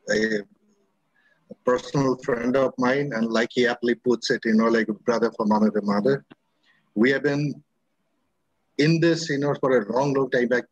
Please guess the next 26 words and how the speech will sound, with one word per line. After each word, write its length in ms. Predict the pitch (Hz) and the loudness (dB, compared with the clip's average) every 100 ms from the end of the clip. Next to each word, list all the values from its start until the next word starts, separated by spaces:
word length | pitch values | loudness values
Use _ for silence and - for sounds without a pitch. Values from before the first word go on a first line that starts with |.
| - | -4
theater 260 | 147 131 123 | -4 -2 -4
particularly. 560 | 113 113 110 107 120 | -4 0 0 2 0
His 380 | 117 123 123 - - | 2 2 2 -2 -4
father 240 | 127 127 | -2 0
was 180 | 139 127 | 0 0
in 140 | 117 104 | 0 0
theater. 460 | - 107 123 - - | 0 0 0 0 0
He 140 | 113 | 0
himself 380 | 104 110 139 123 | 2 2 2 2
was 160 | 120 | 0
there 160 | 113 110 - | 0 -4 -4
for 100 | 101 | -6
a 60 | |
very, 180 | 101 104 | -2 0
very 160 | 110 101 | 0 0
long 220 | 95 98 - | -4 -8 -2
time. 180 | 110 113 _ _ _ _ _ _ _ - | -2 -2 _ _ _ _ _ _ _ -16
Uh, 100 | 95 _ _ | -16 _ _
done 220 | - 120 123 | -2 -2 0
it 100 | 127 | 0
on 80 | |
a 80 | 113 | 0
number 280 | 104 131 143 | 0 0 0
of 140 | 139 - _ - | 0 -6 _ -4
productions 500 | 123 127 - 127 110 | -2 -4 -6 -6 -2
himself, 400 | 117 110 123 | 0 0 -2